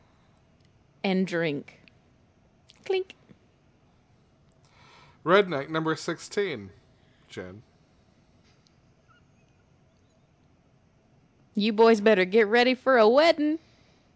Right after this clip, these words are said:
Speaker 1: Oh,
Speaker 2: Uh,
Speaker 1: and
Speaker 2: red
Speaker 1: super
Speaker 2: wedding?
Speaker 1: awesome. No. Super
Speaker 2: A redneck
Speaker 1: awesome.
Speaker 2: wedding.
Speaker 1: There's a super awesome moment uh, where one of the boys comes out to his father. It's great.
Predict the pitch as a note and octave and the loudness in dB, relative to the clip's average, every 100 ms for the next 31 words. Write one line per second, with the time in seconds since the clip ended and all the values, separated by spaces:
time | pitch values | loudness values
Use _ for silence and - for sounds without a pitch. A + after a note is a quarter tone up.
0 | _ _ - - - _ D#4 F#4 E4+ F#3+ | _ _ -20 -20 -20 _ 0 4 4 2
1 | - A#2+ A3 A#3+ C#4 E4 - - B3 C4+ | -2 -4 0 2 2 -2 -10 -10 -2 0
2 | A#3+ A3+ F3+ A3 G#3+ A3 G3+ - _ - | 2 2 4 2 2 -2 -6 -10 _ -16
3 | - G3 E3 E3 - _ _ _ - D4 | -6 -2 -2 -4 -12 _ _ _ -4 -2
4 | C4+ D4 A#3+ A3 A3 A3 A3 G#3+ G3+ A3 | 0 0 0 2 2 2 0 0 -2 -6
5 | - _ _ _ - G3 F#3+ B3 G#3+ G3+ | -12 _ _ _ -6 -6 -4 -4 -2 0
6 | F#3+ - F#3 F3+ F3 E3 D#3 - - _ | -2 -2 -4 -2 -2 -4 -6 -10 -20 _
7 | _ _ _ - F3 E3 E3+ E3 E3+ E3 | _ _ _ -6 -2 0 0 -2 -2 -2
8 | F3 F3+ E3+ E3 E3+ E3 E3+ - F#3 E3 | -4 -4 -4 -2 0 0 -2 -6 -8 -6
9 | D#3 D#3 - E3+ E3 - - - D#3 G#3+ | -4 -4 -6 -10 -8 -8 -8 -8 -10 -12
10 | _ _ _ _ G3 F3+ - E3+ D#3+ E3 | _ _ _ _ -6 -6 -8 -10 -6 -4
11 | D3+ D3+ - | -4 -8 -14